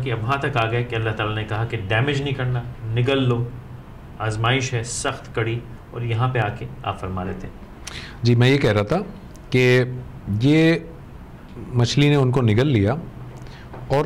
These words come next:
Speaker 2: اس وقت ان کو یہ بات احساس ہوا اور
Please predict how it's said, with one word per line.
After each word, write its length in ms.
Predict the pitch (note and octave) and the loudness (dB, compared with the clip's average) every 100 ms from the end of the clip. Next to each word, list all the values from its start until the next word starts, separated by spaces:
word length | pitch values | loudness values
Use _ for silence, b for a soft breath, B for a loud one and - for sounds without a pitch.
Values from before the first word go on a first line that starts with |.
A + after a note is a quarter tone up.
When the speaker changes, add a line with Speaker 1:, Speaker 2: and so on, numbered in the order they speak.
| D3+ | 2
Speaker 2:
اس 220 | F#3 F#3 | 2 4
وقت 340 | F#3+ G3 - - - - - - - | 2 2 -2 -10 -10 -14 -14 -12 0
ان 260 | C#3 D3+ D3 | 4 4 4
کو 400 | D#3 D#3 D#3+ - | 4 4 4 0
یہ 280 | A#2+ C3 C#3+ | 2 4 4
بات 320 | A#2 A#2+ B2+ B2+ - - - | 4 4 2 0 -12 -12 -2
احساس 500 | G#2+ - C3 D3 - | -2 2 4 4 4
ہوا 200 | G#2 G#2 | 2 4
اور 260 | - C3 | 2 0